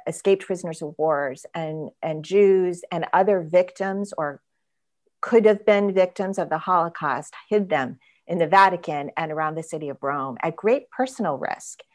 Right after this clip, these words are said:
and, uh, even going out in disguises and things. Anyway, it's a great,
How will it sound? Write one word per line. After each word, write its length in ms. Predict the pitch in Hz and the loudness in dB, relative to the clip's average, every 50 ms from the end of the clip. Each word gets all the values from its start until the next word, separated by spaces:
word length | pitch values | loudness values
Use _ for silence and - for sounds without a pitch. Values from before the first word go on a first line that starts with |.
| _ _ _ _ _ _ _ _ | _ _ _ _ _ _ _ _
and, 640 | - 185 185 180 170 175 170 170 170 175 175 170 170 - - - | 0 2 4 4 4 4 2 2 0 -4 -6 -6 -8 -10 -8 -2
uh, 220 | 175 170 165 156 143 - | 0 2 2 2 2 0
even 420 | 180 180 214 214 208 202 185 170 | 0 0 0 0 0 -2 -4 0
going 260 | - 190 185 180 180 170 | 4 6 6 6 6 4
out 120 | 170 170 | 4 2
in 80 | 165 160 | 2 0
disguises 540 | 165 160 - - 165 165 170 165 170 156 156 | -2 -4 -2 0 0 0 0 -2 -4 -6 -6
and 120 | 156 156 | -8 -6
things. 260 | 156 151 139 131 - - | -6 -6 -6 -6 -4 -2
Anyway, 300 | - 233 220 196 180 - - | 0 2 2 2 2 2 2
it's 200 | 220 208 208 214 | 0 0 0 -2
a 60 | 190 | -6
great, 360 | - 190 196 214 254 277 | -2 -2 0 0 0 -2